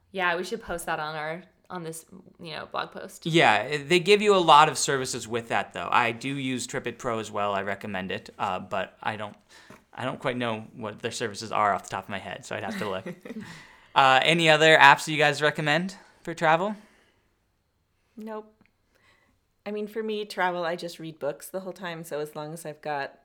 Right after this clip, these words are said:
Speaker 3: my Kindle app full of books, <laughs> I'm fine.
Speaker 2: <laughs> Yeah, fair enough. Okay, so let's move on to gear. Uh, Apple Watch gear. All three of us have our Apple Watch bands on our wrists.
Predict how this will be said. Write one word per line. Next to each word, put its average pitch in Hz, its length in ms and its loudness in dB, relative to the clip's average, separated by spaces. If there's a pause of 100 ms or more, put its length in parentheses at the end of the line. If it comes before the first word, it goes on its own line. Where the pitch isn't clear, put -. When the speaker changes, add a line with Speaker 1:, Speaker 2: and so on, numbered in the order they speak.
(140)
Speaker 3:
my 143 280 -14
Kindle 143 360 -12
app 139 240 -10
full 135 200 -10
of 139 160 -12 (240)
books, - 520 -12
<laughs> - 40 -14
I'm 180 240 -10
fine. 170 1120 -6
Speaker 2:
<laughs> - 60 -10 (840)
Yeah, 95 340 -2 (260)
fair 104 200 -8
enough. 107 220 -8 (520)
Okay, 156 320 0
so - 160 -6
let's 165 240 0
move 175 240 -2
on 151 320 4
to 139 520 -6 (120)
gear. 139 600 0 (160)
Uh, 123 260 2
Apple 147 300 4
Watch 127 340 0
gear. 139 340 -4
All 113 200 -2
three 117 280 -8
of 110 80 -8
us 123 180 -10
have 110 180 -8
our 104 160 -4
Apple 104 320 -4
Watch 104 380 -6
bands 104 360 -10
on 101 80 -12
our 98 100 -8
wrists. 98 420 -8